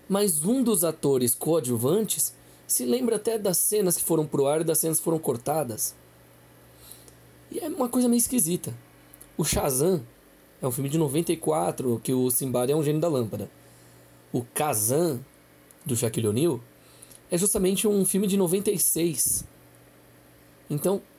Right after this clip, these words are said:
tem esse lapso de dois anos aí, de um pro outro,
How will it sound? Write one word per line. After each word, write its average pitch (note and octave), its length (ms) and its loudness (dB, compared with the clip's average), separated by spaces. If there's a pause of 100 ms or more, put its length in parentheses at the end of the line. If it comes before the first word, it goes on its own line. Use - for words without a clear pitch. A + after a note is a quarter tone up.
(240)
tem G3+ 140 2
esse G3 180 0
lapso E3 340 0
de D3+ 100 -4
dois E3 300 2
anos E3 340 2
aí, D#3+ 180 0
de D3 80 -2
um D3 60 -2
pro D#3+ 140 0
outro, F#3 320 0